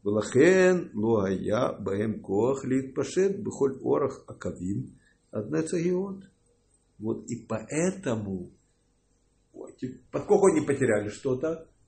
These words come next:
у них теперь не было сил, да, не было мощности распространить, э, литпашет, куда? Да на год. То есть теперь мы пояснили, да, то, что Бейт Лахим Иуда нам сказал, что это не для того, чтобы пояснить, мы уже это понимаем,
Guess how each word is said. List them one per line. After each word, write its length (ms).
у 40
них 200
теперь 240
не 200
было 300
сил, 760
да, 140
не 200
было 240
мощности 960
распространить, 1040
э, 220
литпашет, 840
куда? 380
Да 160
на 140
год. 300
То 80
есть 160
теперь 280
мы 160
пояснили, 1000
да, 300
то, 160
что 140
Бейт 240
Лахим 280
Иуда 320
нам 160
сказал, 360
что 200
это 160
не 200
для 160
того, 260
чтобы 260
пояснить, 560
мы 140
уже 140
это 160
понимаем, 760